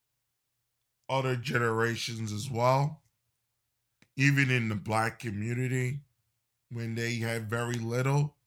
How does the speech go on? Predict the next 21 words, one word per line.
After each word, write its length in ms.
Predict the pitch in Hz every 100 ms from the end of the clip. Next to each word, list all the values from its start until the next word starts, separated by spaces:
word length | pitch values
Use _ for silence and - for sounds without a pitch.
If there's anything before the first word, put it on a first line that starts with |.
| _ _ _ _ _ _ _ _ _ _ _ _ _ _
and 160 | 135 117
they 120 | 117
were 180 | 113 110
talking 500 | - 123 120 120 120
about 640 | 110 104 123 117 113 107 _ _ _ _ _ _
their 300 | 120 127 127 -
issues 600 | 143 127 - 127 123 -
in 200 | 123 107
their 180 | 107 117
community, 840 | 147 113 113 131 139 143 139 147 - _ _ _ _ _ _ _ _ _ _ _ _ _ _ _ _ _ _ _ _ _ _ _ _ _ -
and 140 | 120
they 80 | 120
were 240 | 110 113
talking 460 | 98 - 123 120 127
about 340 | 110 123 117
from 200 | 123 107
nineteen 400 | 107 107 - 113
forty-nine 600 | - 117 113 107 120 123
to 100 | 135
nineteen 340 | - 113 - -
sixty-four, 760 | - 139 135 - 165 180 233